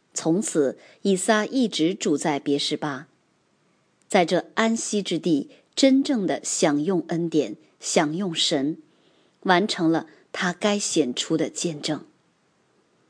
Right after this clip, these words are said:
亚伯拉罕的一生筑了四座坛，以撒的一生挖了四口井，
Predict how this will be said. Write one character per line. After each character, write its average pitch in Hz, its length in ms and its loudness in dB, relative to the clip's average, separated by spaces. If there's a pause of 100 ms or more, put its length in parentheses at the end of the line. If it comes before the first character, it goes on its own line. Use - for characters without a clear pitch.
(1120)
亚 202 140 6
伯 185 140 2
拉 185 160 2
罕 180 200 -2
的 160 100 4
一 190 180 -2
生 208 440 0
筑 185 160 2
了 147 160 2
四 185 320 -4
座 165 220 2
坛， 139 400 -10 (800)
以 196 180 2
撒 277 260 2
的 226 80 2
一 202 140 -2
生 202 340 0 (100)
挖 208 180 2
了 175 120 0
四 175 280 -2
口 156 200 -4
井， - 400 -4